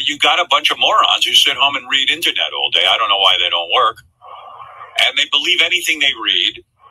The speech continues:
And these are very gullible, dumb people. I mean, these are the same people who donate to, uh, the, the, to the Baker family because, you know, or these t-,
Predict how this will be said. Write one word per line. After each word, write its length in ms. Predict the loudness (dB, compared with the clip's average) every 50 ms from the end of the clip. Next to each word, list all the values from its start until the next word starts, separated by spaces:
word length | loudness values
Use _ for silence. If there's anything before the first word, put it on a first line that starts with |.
| -20 -20 -20 -20 -20 -20 -20 -20 -20 _ _ _ _ -20 -20 _ _ _ _ _ _ -4 -4
And 120 | -2 0
these 180 | 0 0 0 0
are 80 | 0 0
very 220 | 0 0 0 0
gullible, 540 | 0 0 0 0 2 0 -2 -2 -4 -4 -2 0
dumb 240 | 0 0 0 0
people. 420 | -2 -2 -2 -2 -2 -4 -6 -10 -10 _ _ _ -20 -12 -8 -4
I 60 | -2
mean, 120 | -2 0 0
these 180 | 0 -2 -2
are 60 | -2
the 80 | -2 0
same 240 | 0 0 0 -2 -2
people 380 | -4 -4 -4 -2 0 -2 -2 -2
who 80 | -4 -2 -2
donate 500 | 0 0 0 0 0 0 -2 -2 -2 -4
to, 340 | -4 -4 -4 -6 -8 -4 0
uh, 540 | 2 2 4 4 2 2 2 2 0 0 -2 -4 -6 _ -6
the, 140 | -6 -6 -6 -6
the, 100 | -6 -6 -6 -8 -16 -12 -8
to 80 | -6
the 140 | -6 -4 -2 0
Baker 360 | 0 0 0 0 -2 -4 -4
family 600 | -2 0 0 0 0 0 0 0 0 0 -2 -4
because, 500 | -6 -4 -2 0 0 0 0 0 -2 -2 _ _ _ _ -20 -20 -20 -20 _ _ _ -2
you 80 | 0 0
know, 100 | 2 2
or 140 | 0 0 0
these 260 | 0 -2 -2 -4 -4
t-, 120 | -6 -8